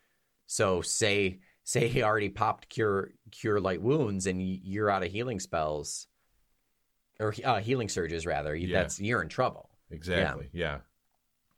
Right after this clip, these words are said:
Speaker 1: Uh, let's see. And, and the final little bit, the Atropal tactics. An Atropal floats toward living creatures, and it floats, like, it is, it is a good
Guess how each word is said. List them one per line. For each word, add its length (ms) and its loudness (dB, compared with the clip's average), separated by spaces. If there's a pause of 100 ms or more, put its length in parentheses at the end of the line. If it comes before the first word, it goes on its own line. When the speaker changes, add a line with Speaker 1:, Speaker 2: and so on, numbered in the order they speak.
(200)
Speaker 1:
Uh, 260 2
let's 180 -4
see. 200 2
And, 240 0
and 160 0
the 60 0
final 380 2
little 240 4
bit, 420 2
the 420 0
Atropal 600 0
tactics. 1040 -6 (720)
An 100 -2
Atropal 580 2
floats 720 0
toward 320 2
living 340 2
creatures, 500 -2 (220)
and 100 2
it 80 2
floats, 380 2
like, 180 2
it 80 4
is, 340 0 (420)
it 100 -4
is 120 2
a 60 4
good 480 -2